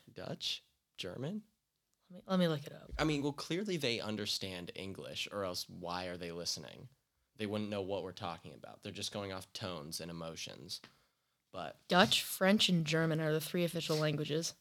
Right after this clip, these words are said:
Speaker 1: Wow. That's great. So I guess we'll gotta learn, we gotta learn those. Um,
Speaker 2: Merci.
Speaker 1: Whoa. Okay, well, I got to. You clearly know 'em already. Um, but
Speaker 2: Yeah, I
Speaker 1: yeah.
Speaker 2: took two years of French in high school.
Speaker 1: The Belgians, we gotta get you on.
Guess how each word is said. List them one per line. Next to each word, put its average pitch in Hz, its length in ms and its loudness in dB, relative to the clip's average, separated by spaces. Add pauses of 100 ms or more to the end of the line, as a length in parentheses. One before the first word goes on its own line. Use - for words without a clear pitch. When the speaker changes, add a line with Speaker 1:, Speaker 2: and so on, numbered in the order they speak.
(160)
Speaker 1:
Wow. 85 280 -10 (800)
That's 104 160 -10
great. 95 280 -10 (1200)
So 101 220 -2
I 92 80 -4
guess 101 220 -4
we'll 101 120 -2
gotta 95 220 -2
learn, 95 260 -6
we 98 60 -6
gotta 98 180 -2
learn 101 240 -4
those. 95 460 -2 (180)
Um, 165 220 -10
Speaker 2:
Merci. 170 560 2 (720)
Speaker 1:
Whoa. 87 420 -4 (100)
Okay, 78 220 -8
well, 78 140 -6
I 95 120 0
got - 240 -4
to. 78 140 -4
You 85 160 -4
clearly 85 380 -6
know 90 240 -4
'em 67 120 -12
already. 71 400 -12 (200)
Um, 85 360 -8
but 254 80 -10
Speaker 2:
Yeah, 269 120 6
I 294 60 8
Speaker 1:
yeah. 294 80 6
Speaker 2:
took 208 220 6
two - 120 2
years - 220 -2
of - 80 -8
French - 280 -4
in 156 60 -6
high 131 140 -4
school. 156 320 -6
Speaker 1:
The 101 80 -6
Belgians, 90 760 -6 (800)
we 92 80 -14
gotta 85 200 -4
get 82 200 -8
you 82 100 -8
on. 64 260 -14